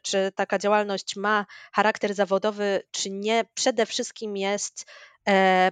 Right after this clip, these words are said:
przedmiot działalności gospodarczej wskazany przez takiego przedsiębiorcę w C I D G.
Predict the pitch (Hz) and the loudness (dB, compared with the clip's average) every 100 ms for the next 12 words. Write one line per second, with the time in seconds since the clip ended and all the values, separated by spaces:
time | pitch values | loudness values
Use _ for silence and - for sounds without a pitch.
0 | - - 240 233 214 180 196 190 190 202 | 0 0 0 0 -6 0 2 2 0 -4
1 | 202 - 190 196 - 175 185 - 190 - | -6 -8 -8 -6 -4 0 0 -2 -8 -8
2 | - 220 208 208 190 - 170 175 190 185 | -4 -2 0 -2 -2 -8 -10 -8 -6 -6
3 | 180 - 180 185 190 175 180 - - - | -8 -12 -6 -6 -6 -8 -8 -10 -20 -20
4 | - - 202 180 170 147 | -4 0 2 0 0 -2